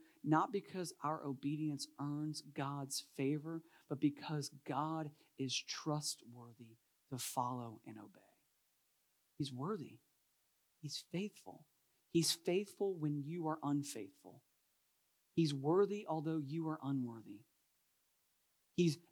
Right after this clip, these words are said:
able when you are unable. Church, what might God be asking you to do by faith? What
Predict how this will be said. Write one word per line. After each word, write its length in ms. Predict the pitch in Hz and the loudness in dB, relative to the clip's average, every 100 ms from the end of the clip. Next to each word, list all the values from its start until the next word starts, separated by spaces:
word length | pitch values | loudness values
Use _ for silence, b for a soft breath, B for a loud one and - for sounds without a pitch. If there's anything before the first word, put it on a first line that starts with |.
| - | 2
able 540 | 165 190 196 196 196 - 151 | 4 6 4 2 -2 -10 0
when 260 | 156 151 | 2 2
you 380 | 147 185 190 180 b - | -2 -2 -2 -4 b -12
are 220 | 147 151 | -6 -6
unable. 880 | 151 160 156 160 - 139 139 117 104 _ _ _ _ _ _ _ _ _ _ _ _ _ _ _ _ _ _ _ _ _ _ _ | -4 -2 0 -2 -6 -8 -8 -10 -16 _ _ _ _ _ _ _ _ _ _ _ _ _ _ _ _ _ _ _ _ _ _ _
Church, 200 | 185 160 | 4 4
what 500 | 160 185 226 - - _ - | 0 0 0 -4 -16 _ -2
might 300 | 165 160 143 | 2 2 -2
God 420 | 151 151 156 156 - | -4 -4 -4 -6 -4
be 160 | 147 - | -2 -2
asking 600 | 135 139 - - 143 123 113 | -4 -4 -2 0 2 0 0
you 300 | 131 143 143 | 0 0 -2
to 120 | - 127 | -8 -8
do 540 | - 120 117 110 113 _ _ _ _ _ _ _ | -8 -10 -10 -14 -20 _ _ _ _ _ _ _
by 140 | 932 932 | -14 -10
faith? 360 | - 95 - _ _ _ _ _ _ _ _ _ _ _ _ _ _ _ _ _ _ _ _ _ _ _ _ _ - | -10 -10 -16 _ _ _ _ _ _ _ _ _ _ _ _ _ _ _ _ _ _ _ _ _ _ _ _ _ 0
What 160 | 196 | 0